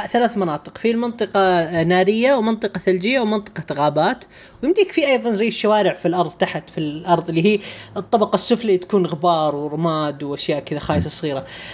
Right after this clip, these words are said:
آه، لعبة مرة حلوة، أضافوا ميكانيزم مرة حلوة. في، آه، نوعين من التراكس، في تراك الأزرق والتراك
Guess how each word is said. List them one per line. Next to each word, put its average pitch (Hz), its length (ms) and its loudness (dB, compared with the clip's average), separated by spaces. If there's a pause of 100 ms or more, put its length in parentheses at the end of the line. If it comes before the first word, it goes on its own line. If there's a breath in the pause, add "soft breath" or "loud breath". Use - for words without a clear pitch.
(120)
آه، - 300 0
لعبة 294 600 0
مرة 240 280 2
حلوة، 151 480 -2
أضافوا 240 540 0
ميكانيزم 202 540 2
مرة 180 220 0
حلوة. 160 300 0
في، 240 480 -2
آه، 160 320 0 (420 loud breath)
نوعين 220 380 2
من 196 80 2
التراكس، 196 440 0
في 208 80 0
تراك 196 320 0
الأزرق 196 480 0
والتراك 190 520 0